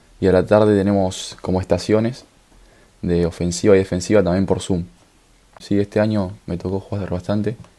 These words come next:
En Liga de Desarrollo mucho más que en Liga, obviamente. Eh, el año pasado en Liga de Desarrollo entraba muy poco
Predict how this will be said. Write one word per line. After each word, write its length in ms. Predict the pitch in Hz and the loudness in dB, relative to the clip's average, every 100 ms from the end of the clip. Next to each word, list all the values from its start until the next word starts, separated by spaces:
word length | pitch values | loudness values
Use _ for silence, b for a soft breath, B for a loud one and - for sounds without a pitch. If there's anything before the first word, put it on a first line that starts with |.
| b b b - | b b b -8
En 120 | 87 | -4
Liga 140 | 90 95 | 0 0
de 60 | |
Desarrollo 440 | 90 87 92 92 95 | -2 -2 -2 -2 -6
mucho 220 | 95 92 | -6 -4
más 140 | 95 | -4
que 80 | 90 | -2
en 80 | 95 | -2
Liga, 180 | 110 98 | -2 -2
obviamente. 400 | 92 104 110 113 b b b b b b b b b | -2 -4 -4 -8 b b b b b b b b b
Eh, 220 | - 92 87 | -8 -4 -2
el 80 | |
año 160 | 95 101 | -2 0
pasado 460 | 92 - 107 98 87 - - - | 0 0 0 0 -4 -14 -16 -6
en 140 | 85 | -2
Liga 160 | 90 98 | 0 0
de 40 | |
Desarrollo 240 | 92 90 90 | -2 -6 -4
entraba 260 | 90 95 92 | -2 0 0
muy 120 | 92 | -2
poco 460 | - 113 117 127 | -2 -2 -2 -8